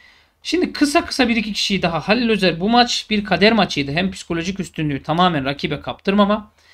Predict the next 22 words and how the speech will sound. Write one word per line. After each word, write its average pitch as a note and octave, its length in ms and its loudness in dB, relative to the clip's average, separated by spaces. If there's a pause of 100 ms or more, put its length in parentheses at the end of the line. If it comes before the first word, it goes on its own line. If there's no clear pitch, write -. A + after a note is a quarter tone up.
(120)
hem A#3 220 4
de G#3 120 4
puan G#3 280 2
farkını G3 360 -2
kapatmak E3+ 460 -2
adına. C#3+ 200 -4
Sonuç G#3 280 -4
olarak D#4+ 280 -4
Fenerbahçe G#3+ 500 0
kötü F#3 240 -8
de B3+ 60 0
oynasa F#3 400 2
haklı F#3+ 260 -2
bir F3 60 -2
galibiyet C#3+ 380 -4
aldı. B2+ 260 -8 (320)
Taşlar F#3+ 380 2
yerine E3 280 0
oturunca G3+ 360 -4
sonuç D#3+ 280 -6
kendiliğinden C#3+ 560 -2
geldi. C3 260 -10